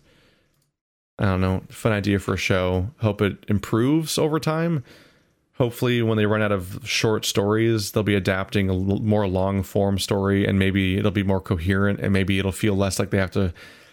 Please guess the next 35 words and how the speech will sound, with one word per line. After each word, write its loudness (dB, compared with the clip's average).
force -2
too 2
much 0
plot -2
into -2
too -2
little 2
airtime. -2
And 0
also, -2
hopefully, 0
the -2
characters -2
will -2
spend -2
more 0
time -2
together 0
so 0
they 0
don't -2
have -4
to -2
do 0
so 0
many 2
different -2
perspectives, -2
'cause -2
they 0
seem 0
to 0
struggle 0
with 0
that. -2